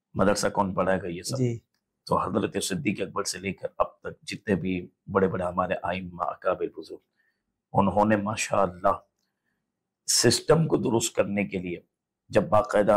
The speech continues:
Speaker 1: अमली मैदान में कदम रखा, तो जहां पर उन्होंने रियासत के मामला को दुरुस्त किया, वहां पर मस्जिद के मामला भी चलाए,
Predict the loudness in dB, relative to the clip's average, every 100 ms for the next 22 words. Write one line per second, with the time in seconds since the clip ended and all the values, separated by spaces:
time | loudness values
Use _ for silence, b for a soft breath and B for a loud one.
0 | 2 0 0 0 0 0 0 0 -14 -14
1 | -10 -10 -10 -6 -6 _ _ _ _ _
2 | _ -2 2 4 4 2 4 2 2 0
3 | -2 0 0 0 2 0 0 -4 -10 -2
4 | -2 0 -4 -4 -6 -4 -4 -8 -4 -2
5 | -4 _ _ -2 0 2 -2 -4 -6 0
6 | -2 -2 2 2 4 0 0 -4 -2 2
7 | 2